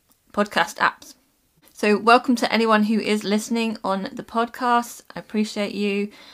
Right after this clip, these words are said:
Um, if you think this is something that's gonna be beneficial to you, you wanna listen to more, make sure you subscribe on the podcast app that you're listening to so you don't miss any future episodes.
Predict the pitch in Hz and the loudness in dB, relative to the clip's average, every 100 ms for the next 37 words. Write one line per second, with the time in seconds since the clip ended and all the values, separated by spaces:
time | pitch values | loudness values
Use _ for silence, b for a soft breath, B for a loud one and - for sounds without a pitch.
0 | B B 175 185 - 226 233 240 208 - | B B -4 -2 -2 -2 -2 -2 -4 -4
1 | 208 - 190 - - - 180 175 175 185 | -6 -6 -6 -8 -8 -8 -8 -8 -2 -2
2 | 185 214 214 202 208 180 175 196 196 202 | 0 -6 -6 -6 -8 -8 -6 -4 -4 -4
3 | - 190 190 208 214 214 B B - - | -8 -6 0 2 4 2 B B -8 -6
4 | - 202 180 - 269 - 220 220 220 226 | -2 -2 -4 -10 -12 -6 2 4 4 2
5 | - 196 202 - 214 208 - 190 - 185 | -2 -2 -2 -4 -2 -2 -2 -4 -4 -6
6 | - - 180 190 202 196 185 - 196 190 | -6 -8 -6 -4 -6 -10 -10 -6 -4 -4
7 | B B - 220 202 196 202 - 196 190 | B B -6 -2 0 0 -2 -2 -6 -6
8 | - - 175 170 - - - 180 - - | -8 -10 -8 -8 -10 -14 -14 -14 -12 -8
9 | 160 156 b b - 190 190 - 170 160 | -8 -8 b b -2 -2 -4 -2 -2 -2
10 | 147 - | -8 -14